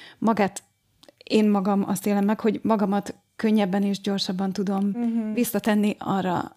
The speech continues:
Speaker 1: a helyre, ahol szeretek lenni.
Speaker 2: Igen.
Speaker 1: És ez nagyon nagy élmény
Speaker 2: Így,
Speaker 1: egyébként.
Speaker 2: így.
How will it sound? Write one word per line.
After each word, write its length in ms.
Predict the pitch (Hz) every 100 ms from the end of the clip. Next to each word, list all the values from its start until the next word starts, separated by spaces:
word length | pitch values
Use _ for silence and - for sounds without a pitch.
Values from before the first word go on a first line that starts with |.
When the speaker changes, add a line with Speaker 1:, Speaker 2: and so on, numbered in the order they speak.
| -
Speaker 1:
a 120 | - - - _ - 190
helyre, 280 | 202 196
ahol 220 | 190 190 196
szeretek 420 | - 170 - -
lenni. 400 | 196 185 - - - 220
Speaker 2:
Igen. 280 | 196 190 185
Speaker 1:
És 180 | 196 208
ez 320 | 208 180 - - - -
nagyon 340 | - 214 196
nagy 320 | 190 190 175 -
élmény 440 | - 185 175 -
Speaker 2:
Így, 400 | 190 - _ 240
Speaker 1:
egyébként. 640 | 214 185 196 202 202 190 240
Speaker 2:
így. 280 | 226 220